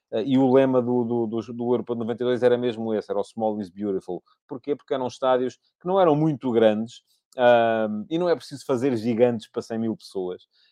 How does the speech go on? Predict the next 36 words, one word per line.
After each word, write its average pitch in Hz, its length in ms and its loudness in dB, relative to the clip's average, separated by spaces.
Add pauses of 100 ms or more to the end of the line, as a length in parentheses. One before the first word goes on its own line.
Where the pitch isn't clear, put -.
(120)
ah, 107 380 4
e 147 160 -6
que, 175 360 -2 (140)
por 135 140 -6
isso 135 180 -8
mesmo, 131 240 -8
também 127 360 -2 (240)
deixava 120 400 -2
os 117 120 -2
jornalistas 113 640 -6
numa 127 240 -4
boa... 127 260 2
Eu 151 80 0
gosto 170 240 4
de - 60 -8
uma 139 100 -4
posição 120 360 -8
de 98 60 -12
trabalho 113 380 2 (320)
que, 165 120 4
ao 156 60 8
mesmo 135 340 0
tempo, 110 260 -2
me 110 80 -6
permita 117 480 -4 (360)
ver 107 520 4
as 98 120 -4
movimentações 101 640 -8
táticas, 123 580 -2 (260)
mas 147 160 -4
me 139 100 -4
permita 135 500 -2
ouvir 135 600 6 (320)
o 110 120 -6
jogo 92 300 -4
também. 80 320 -10